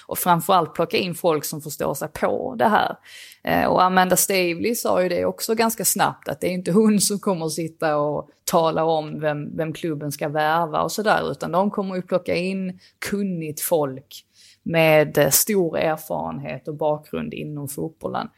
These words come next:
Och sen blir det ju såklart ett långsiktigt arbete där man kanske plockar in en eller två nya spelare i januarifönstret nu, och sen får man ju bygga på det. Man kan inte gå ut på marknaden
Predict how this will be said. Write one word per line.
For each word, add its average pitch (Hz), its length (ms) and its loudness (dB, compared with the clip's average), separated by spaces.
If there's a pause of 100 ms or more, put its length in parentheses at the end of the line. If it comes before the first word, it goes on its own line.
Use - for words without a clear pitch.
(280)
Och 226 160 2
sen 196 180 4
blir 175 360 2
det 175 100 -2
ju 214 200 6
såklart 220 640 2 (220)
ett 160 160 -4
långsiktigt 170 1120 -2
arbete 165 640 0
där 170 120 -6
man 160 120 -6
kanske 165 240 -4
plockar 185 440 -2
in 180 440 -6 (320)
en 233 240 2
eller 220 140 4
två 220 260 0
nya 214 300 0
spelare 196 540 0
i 175 360 -4
januarifönstret 180 960 0
nu, 170 220 -4
och - 160 -8
sen 190 160 -4
får - 120 -12
man 175 140 -4
ju 185 60 -2
bygga 190 300 -4
på 202 340 2
det. 214 120 2
Man 180 160 -6
kan 196 120 -4
inte 196 140 -8
gå 196 80 -2
ut 185 160 -2
på 190 80 -6
marknaden 170 720 -2